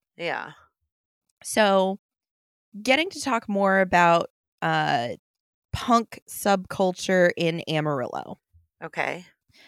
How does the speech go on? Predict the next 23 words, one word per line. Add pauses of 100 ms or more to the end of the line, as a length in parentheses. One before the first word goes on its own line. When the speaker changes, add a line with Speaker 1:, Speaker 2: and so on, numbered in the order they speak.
(460)
Speaker 2:
Most
of
the
punks
in
Amarillo
you
could
kind
of
lump
together
into
one
group, (380)
but
there
are
actually
two
really
specific (100)
punk